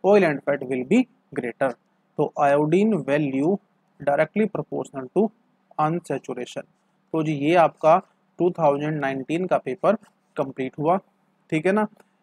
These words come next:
इसमें कोई किसी question में एक दो में हो सकता है कुछ ना कुछ error आपको मिले,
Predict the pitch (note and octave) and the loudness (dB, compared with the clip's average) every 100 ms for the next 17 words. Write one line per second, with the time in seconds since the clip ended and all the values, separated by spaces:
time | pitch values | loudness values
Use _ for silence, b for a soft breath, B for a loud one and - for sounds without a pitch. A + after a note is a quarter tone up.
0 | - D#3 D#3+ D3+ D#3 D#3 - _ _ - | -8 -6 -6 -2 -2 -2 -4 _ _ -8
1 | D#3+ E3 D#3 D3 D#3 D3+ D#3 D#3 C#3+ D3 | -6 -4 -4 -4 -2 -2 -2 -4 -4 -2
2 | D3 C#3+ - D3+ E3+ - D#3+ D#3 D#3 D#3+ | -2 -2 0 2 2 4 4 4 -2 -2
3 | D#3 E3 - _ - B _ - D#3 D#3 | 0 0 -2 _ -20 B _ 4 4 6
4 | D3+ - D#3 D3 D#3+ | 4 2 -4 -2 -4